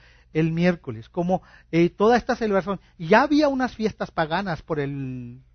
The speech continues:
solsticio y todo eso, la fertilidad, la primavera y, y todo como va reverdeciendo, algo que Dios hizo, pero el mundo pagano, cuando digo pagano, los que adoran a los que no son dioses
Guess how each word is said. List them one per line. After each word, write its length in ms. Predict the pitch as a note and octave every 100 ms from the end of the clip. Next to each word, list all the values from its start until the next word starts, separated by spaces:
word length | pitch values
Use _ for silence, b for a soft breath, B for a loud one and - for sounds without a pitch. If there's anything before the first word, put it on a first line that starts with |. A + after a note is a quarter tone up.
| _ _ _ -
solsticio 680 | D#3+ C#3 - G3 G#3+ - F#3
y 60 |
todo 320 | E3 F#3+ F#3+ F3+
eso, 280 | F#3 -
la 140 | E3+ C#3
fertilidad, 580 | D3 - C3+ D3+ E3+ F#3
la 180 | D3+
primavera 680 | D3 D3+ C#3+ D#3 F#3 F#3+ F3+
y, 140 | C#3 - b b
y 100 | D3
todo 200 | - F3+
como 220 | F3+ F3+
va 180 | E3 E3+
reverdeciendo, 920 | F3 E3+ D#3 D3 C#3+ C3+ E3+ F#3+ G3+ C#3+
algo 300 | E3+ E3+ C#3+
que 140 | C#3
Dios 240 | C3+ F#3 F3+
hizo, 300 | F3 - G#3
pero 240 | F3+ C#3+ b b b -
el 240 | D3+ D#3
mundo 280 | D#3+ F#3+ G3
pagano, 600 | - F3 D#3 D#3+ F#3 B3 _ _ _ _ -
cuando 240 | D3 D3
digo 200 | F3+ F#3+
pagano, 420 | F3 D#3 E3+ G3
los 180 | F3 D3+
que 200 | D#3+ D3+
adoran 360 | C#3+ D#3+ F3+ D#3
a 180 | C3+ - _ _ _ _ _ _ _ _
los 200 | B2 A#2+
que 120 | B2+
no 140 | C#3
son 220 | D#3+ F3+ D#3+
dioses 380 | D3+ D#3+ -